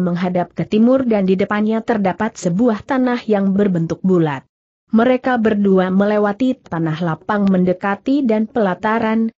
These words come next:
Ban Tiong Tat segera menghentikan langkahnya seraya berseru, "Beberapa orang Tiang Lo dari perkumpulan Anda sedang menunggu kedatangan Kua Pangcu di dalam ruangan, silahkan Kua Pangcu masuk ke dalam." "Aku tahu."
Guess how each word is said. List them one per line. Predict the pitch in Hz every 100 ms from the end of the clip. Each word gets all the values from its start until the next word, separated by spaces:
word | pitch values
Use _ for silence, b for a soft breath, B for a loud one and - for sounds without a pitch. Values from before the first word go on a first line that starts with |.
| _
Ban | - 196 220
Tiong | 220 190 190 202
Tat | 208 208 -
segera | 233 208 202 185
menghentikan | 175 180 185 185 240 226 233
langkahnya | 214 202 220 240 254 262
seraya | 254 233 185 214 240
berseru, | 233 185 - 170 160 147 - _ _ _ _
"Beberapa | 202 233 247 240 233 247 208
orang | 180 190 233 262
Tiang | 233 226 208
Lo | 220
dari | 226 208 208 202
perkumpulan | 208 - 220 220 202 214 214 -
Anda | 196 185
sedang | - 196 185 180
menunggu | 190 226 226 262 285
kedatangan | 196 185 175 180 190 202 202
Kua | 214 196
Pangcu | 175 208 202 269 277
di | 226
dalam | 214 208 208
ruangan, | 208 208 170 180 180
silahkan | 196 196 185 185 - 220 226
Kua | - 214 196
Pangcu | 180 208 - 220
masuk | 214 180 - 160 -
ke | 175
dalam." | 170 196 165 143 - _ _ _
"Aku | 190 - 277 277
tahu." | 180 160 139